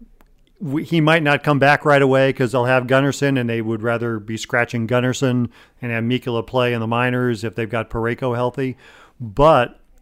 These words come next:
if anything happens, you know, I mean, the last two weeks of, you know, if you're Jake Wallman, it's like, "Well, okay,"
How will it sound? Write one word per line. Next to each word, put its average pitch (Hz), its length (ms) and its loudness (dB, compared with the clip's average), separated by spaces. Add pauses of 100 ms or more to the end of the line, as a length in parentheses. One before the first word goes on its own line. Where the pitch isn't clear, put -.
(140)
if 131 200 -2
anything 139 360 0
happens, 117 680 -2 (280)
you 135 80 -6
know, 113 460 0
I 127 60 -6
mean, 123 280 -2 (240)
the 139 360 -6
last 139 360 2
two 143 140 0
weeks 143 260 0
of, 117 120 -4
you 127 140 -2
know, 120 100 0
if 110 80 -8
you're 139 120 -2
Jake 131 280 0
Wallman, 135 400 4
it's 113 140 -8
like, 117 80 -2
"Well, 185 280 6
okay," 160 480 2